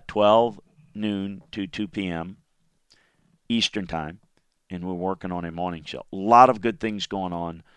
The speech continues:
talking football, on the Chris Landry Football Twitch channel. So you can consume the shows live,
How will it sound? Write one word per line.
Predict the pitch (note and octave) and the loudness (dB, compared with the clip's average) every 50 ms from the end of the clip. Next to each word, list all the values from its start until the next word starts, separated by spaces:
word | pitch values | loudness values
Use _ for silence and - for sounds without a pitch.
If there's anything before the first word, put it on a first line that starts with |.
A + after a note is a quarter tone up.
| _ _ _ _ _ - | _ _ _ _ _ -4
talking | - G2+ G#2+ A2 - A#2 A2+ G#2+ | 0 2 2 2 2 -2 -6 -6
football, | F#2+ - G#2 F#2 - - E2 D#2 D#2 D#2 _ _ _ - - _ _ _ _ _ _ | -4 -4 -4 -4 -4 -4 -6 -6 -6 -8 _ _ _ -20 -20 _ _ _ _ _ _
on | - A#2+ A#2+ A#2+ A#2+ A#2+ A#2 A2 - | 4 6 8 8 6 6 4 -2 -6
the | - A2+ | -6 -6
Chris | A2 - B2 A#2 - - | -4 -2 -2 -2 -2 -2
Landry | A2 G#2+ G#2 F#2 G2+ G2 | -2 -2 -2 -2 -4 -6
Football | - - G2+ F2 - F#2+ F#2+ | -4 -6 -6 -2 0 0 0
Twitch | - - - G2+ G2 - - - | 0 -2 -4 -4 -4 -4 -4 -8
channel. | - F2 D#2 C2 B1 C#2 | -6 -8 -8 -10 -12 -12
So | - - G#2 G2 F#2 F2 - - - - - - | -6 -2 0 0 0 0 -4 -12 -20 -20 -20 -12
you | - - B2 A#2+ | -4 -2 -2 -2
can | - - B2+ A#2+ A2+ G#2+ G#2 G2+ F#2+ F2+ _ _ _ _ _ _ - | 0 2 2 2 4 2 0 -2 -4 -8 _ _ _ _ _ _ -8
consume | - C3 B2 A2+ G#2 - - - D#3 E3+ F3 F3 | -4 -4 -4 -2 -2 0 2 2 4 2 2 2
the | D3+ D#3 | 2 2
shows | C#3+ - - C#3 C3+ B2+ B2 A#2+ G2+ A#2 - | 4 4 6 6 6 6 6 4 0 -4 -6
live, | - G2 F#2+ G#2 G#2+ A2+ A#2 B2 C#3 D3+ D3 - - | -4 0 4 8 10 10 12 10 10 8 4 0 -8